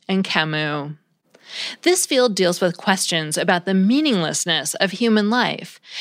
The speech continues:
and people's individual freedom and responsibility to make their life meaningful in some way.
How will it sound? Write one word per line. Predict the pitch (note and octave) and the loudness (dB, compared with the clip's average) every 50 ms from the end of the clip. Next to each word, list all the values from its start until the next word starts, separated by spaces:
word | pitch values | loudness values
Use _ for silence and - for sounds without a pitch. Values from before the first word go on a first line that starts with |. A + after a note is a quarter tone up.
| - A#3 | -6 0
and | - A3+ A3 | 0 0 0
people's | A3+ B3 A3+ - A#3 A3+ G#3 - | 0 0 0 2 2 2 2 0
individual | - - A#3+ A#3 A#3+ G3+ A3 G3 A3 G3+ F#3+ | -2 0 0 0 2 0 0 2 2 2 0
freedom | F#3+ - - - D#4 E4 D#4+ B3 F3+ E3 D#3+ D#3 D#3+ - - - - - - - | 0 -4 -4 -4 -2 0 2 2 2 2 0 0 -4 -8 -10 -12 -16 -18 -14 -6
and | - A3 G#3 G#3 G3 F3 - | -2 0 0 2 0 -2 -2
responsibility | G#3 G3 - - G#3+ G3+ G3 A3+ F#3+ G#3 E4 F#4+ F#4 D4 G#3+ D#3+ C3+ B2 - - - - - - - | -2 -2 -2 0 -2 -2 0 -2 0 0 0 2 2 2 0 0 -2 -4 -6 -10 -14 -20 -18 -10 -4
to | - A#3 | 0 2
make | A#3 G#3+ F#3 | 2 2 2
their | F#3+ F3+ D#3+ F3+ A3 A3+ A#3+ B3+ B3+ | 0 -2 0 0 2 2 2 2 2
life | G#3+ F3 D#3+ E3 D#3+ - - | 2 2 0 0 -2 0 2
meaningful | F#3+ G3 A3+ B3+ C4+ C4 A#3 G3 - - D#3+ D3+ D3+ D3+ D3 - - - - | 4 4 6 4 4 2 0 0 0 0 0 0 0 -2 -4 -8 -14 -20 -6
in | - G#3+ G#3+ G#3 | 0 2 2 4
some | G3+ - F#3+ E3+ E3 E3 | 2 2 0 0 0 2
way. | F3+ A#3 A#3+ F#3 D3 D3 - - G#3 G#3+ | 2 2 2 2 0 -2 -4 -6 -8 -10